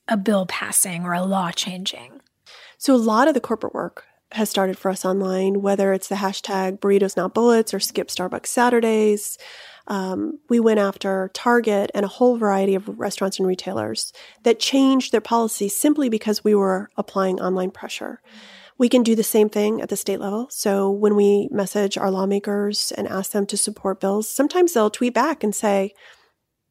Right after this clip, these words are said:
Speaker 2: you know, "This is something I'm definitely thinking about." And, and applying that pressure, showing how many people would support them, have their back if they do the right thing, but have their job if they don't,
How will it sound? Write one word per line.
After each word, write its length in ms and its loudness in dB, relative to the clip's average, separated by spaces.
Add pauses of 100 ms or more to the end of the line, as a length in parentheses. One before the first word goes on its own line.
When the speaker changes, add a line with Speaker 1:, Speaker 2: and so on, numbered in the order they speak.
(260)
Speaker 2:
you 60 0
know, 100 0
"This 240 0
is 80 0
something 300 0
I'm 100 0
definitely 340 0
thinking 300 2
about." 300 -4 (260)
And, 180 0
and 280 2 (640)
applying 640 0
that 180 -2
pressure, 480 -6 (440)
showing 380 4
how 240 2
many 200 4
people 380 -4
would 200 -2
support 360 -2
them, 180 -2
have 260 0
their 140 2
back 320 -4
if 80 -14
they 100 4
do 100 2
the 80 6
right 180 0
thing, 220 2
but 120 -2
have 280 -2
their 140 -2
job 340 -2
if 140 -4
they 100 0
don't, 460 -4